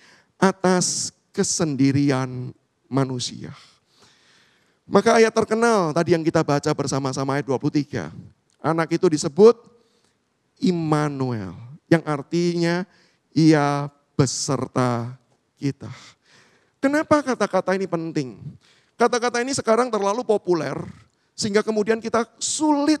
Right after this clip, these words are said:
menghayati apa artinya penyertaan, apa artinya Allah itu berjalan bersama dengan kita.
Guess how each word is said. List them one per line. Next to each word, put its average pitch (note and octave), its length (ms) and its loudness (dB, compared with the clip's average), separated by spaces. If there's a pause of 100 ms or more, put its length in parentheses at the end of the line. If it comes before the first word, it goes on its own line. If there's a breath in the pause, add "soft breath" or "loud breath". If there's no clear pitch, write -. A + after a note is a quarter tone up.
(120)
menghayati G3+ 1040 -2
apa G#3 560 0
artinya G3 560 -2
penyertaan, F3 880 -2 (240 loud breath)
apa A#3+ 400 4
artinya A3+ 400 0
Allah G#3+ 320 2
itu A#3 160 -4
berjalan F3 720 2
bersama E3 480 0
dengan C#3 240 -6
kita. C3+ 320 -12